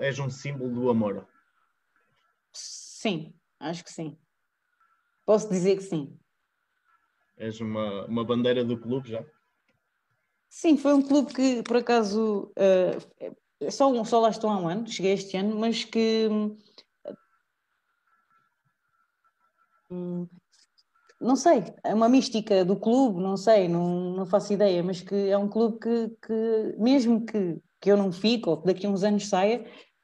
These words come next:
Speaker 2: é um clube que vai ficar marcado e vai ficar no meu coração. Porque n-, não sei explicar porquê, mas a verdade é que sinto uma mística no clube, sinto, sinto,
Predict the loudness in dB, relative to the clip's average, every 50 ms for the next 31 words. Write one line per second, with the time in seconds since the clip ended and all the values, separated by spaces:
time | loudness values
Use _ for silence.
0 | _ -6 -2 0 0 0 0 0 -2 -2 -2 0 0 2 2 0 -2 -2 0 0
1 | 0 0 -2 -2 -2 -2 -2 -4 -6 -6 -6 -4 -4 -4 -4 -2 -2 -2 -2 0
2 | -2 -2 0 0 -2 -2 -4 -6 -6 -4 -4 -6 -8 -8 -14 _ _ _ _ _
3 | _ _ _ _ _ _ _ _ -12 -10 -10 -10 -8 -8 -6 -4 -4 -4 -4 -4
4 | -4 -4 -2 0 0 0 0 -2 -6 -8 -6 -2 0 2 2 2 0 -2 -4 -4
5 | -4 -2 2 2 2 2 0 -6 -4 -2 -2 -4 -6 -14 _ _ _ _ _ _
6 | _ _ _ -8 -6 -4 -4 -2 -2 -2 -2 -2 -2 -2 -2 -2 -2 -2 0 2
7 | 2 4 4 4 2 0 -2 -4 -6 -4 -4 -4 -4 -6 -8 -10 _ -12 -6 -2
8 | -2 0 2 2 2 4 4 4 2 0 -6 -4 -2 0 0 0 0 0 -2 0
9 | 0 -2 -6 -6 -6 -6 -6 -4 -4 -4 -4 -4 -4 -2 0 0 0 -2